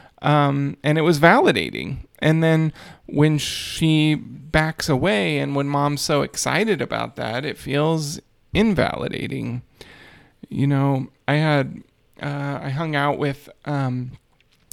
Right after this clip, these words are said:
a friend the other day, and, and some of what we were talking about was transition and why people transition or don't transition, or,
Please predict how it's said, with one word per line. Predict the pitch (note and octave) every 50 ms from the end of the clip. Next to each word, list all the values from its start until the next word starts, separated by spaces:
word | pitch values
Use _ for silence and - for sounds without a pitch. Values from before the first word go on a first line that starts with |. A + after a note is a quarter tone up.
| - -
a | - C3+
friend | - - - D#3 D3 D3 D3 D3+ D3+ D3 - -
the | - C3+ C#3 C#3+
other | C#3 C3+ C#3 C3
day, | C#3 C3+ C3+ C3+ C#3 -
and, | C#3+ C#3 C#3+ C#3 - -
and | - C#3+ C3+ C3+ C3 -
some | - E3+ D#3
of | D3 C3
what | C3+ B2+
we | G2 B2 C#3
were | C#3
talking | C3+ - - D3 C#3+ - D#3 D3+ C#3
about | C#3 C#3 C3+ - -
was | E3 D3+ -
transition | - - C#3+ C3 C3 C3 D3+ C#3+ - - - C#3+ C#3
and | - -
why | - - - -
people | D3 - - D3 - D3 C#3+
transition | - - C#3+ C#3 C3+ C3 C#3+ C#3+ - - C#3+ C#3 C#3+ - - - - - - - - - -
or | B2+
don't | B2+ A2+ E3 F3 F#3+ -
transition, | - - E3 D#3+ E3+ E3+ - E3+ D3+ - - E3 D#3+ D#3+
or, | D#3+ B2+ C#3+ C#3 C#3